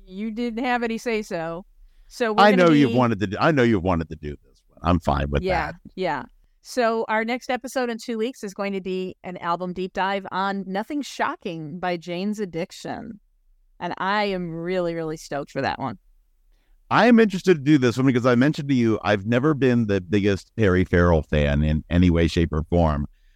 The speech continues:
Speaker 2: So I like that you're taking me a bit out of my comfort zone with an album that I've really not listened to very much,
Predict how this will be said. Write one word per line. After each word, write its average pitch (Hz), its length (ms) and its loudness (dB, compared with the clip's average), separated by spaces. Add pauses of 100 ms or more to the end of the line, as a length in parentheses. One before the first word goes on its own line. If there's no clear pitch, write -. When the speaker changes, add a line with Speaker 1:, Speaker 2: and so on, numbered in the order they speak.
(100)
Speaker 2:
So 135 280 2
I 123 200 2
like 131 300 2
that 135 80 -6
you're 127 140 -2
taking 113 380 0
me 117 100 4
a 98 60 2
bit 92 260 0
out 95 180 0
of 101 80 -2
my 87 140 -2
comfort 92 380 -4
zone 107 240 2
with 90 120 -2
an 90 80 -4
album 98 320 -2
that 82 100 -4
I've 82 160 -2 (300)
really 135 500 2
not 110 280 0
listened 98 360 -4
to 120 160 2
very 120 260 4
much, 123 360 2